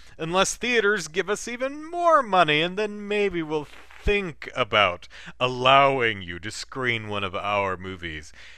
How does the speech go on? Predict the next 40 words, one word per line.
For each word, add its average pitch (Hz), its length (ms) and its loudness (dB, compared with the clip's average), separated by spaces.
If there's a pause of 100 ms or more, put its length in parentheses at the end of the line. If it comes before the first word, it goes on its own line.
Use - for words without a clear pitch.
(120)
maybe 143 380 6
a 110 80 4
couple 113 400 -2
of 87 240 -8
weeks 98 380 -8
after 85 420 -8
it 80 160 -18
debuts 87 680 -12
on 76 240 -14
Disney 67 380 -20
Plus." - 580 -10 (580)
Disney 160 340 -4
could 85 180 -10
definitely 67 560 -14
get 57 140 -20
away 58 240 -20
with 55 220 -20
that. 58 260 -20 (800)
But 123 200 4
you 120 120 -6
wonder 120 320 -2
if, - 220 -8
uh, 107 360 -2
other 101 460 -4
companies 95 540 -10
that, 90 360 -4
you 110 100 -10
know, 87 180 -10
the 90 140 -14
ones 90 200 -12
that 85 100 -16
don't 101 200 -8
have 90 140 -6
their 85 120 -10
own 82 120 -12
streaming 80 340 -16
services 85 560 -16
are 82 80 -10
thinking 80 340 -16
about 80 320 -12